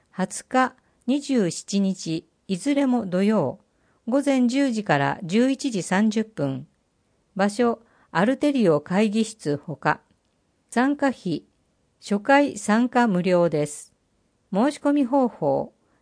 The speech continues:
電話またはメールでお願いします。申し込み問い合わせ、筑西イングリッシュアイランド篠崎。電話、零九零四零七二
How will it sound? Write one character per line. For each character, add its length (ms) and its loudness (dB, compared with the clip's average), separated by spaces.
電 300 2
話 280 0
ま 200 -2
た 140 2
は 140 2
メ 260 0
ー 40 -2
ル 120 0
で 120 0
お 140 -4
願 280 -2
い 40 -6
し 160 -10
ま 180 -6
す。 220 -18
申 200 2
し 100 -12
込 140 0
み 280 0
問 220 2
い 60 2
合 80 2
わ 100 -4
せ、 320 -4
筑 260 -4
西 560 2
イ 140 4
ン 80 4
グ 160 2
リ 120 2
ッ 20 -2
シ 300 -4
ュ 140 -2
ア 100 4
イ 100 4
ラ 120 0
ン 140 -6
ド 240 -4
篠 400 -2
崎。 420 -6
電 300 2
話、 200 -2
零 280 2
九 340 0
零 380 2
四 340 0
零 320 2
七 360 0
二 360 0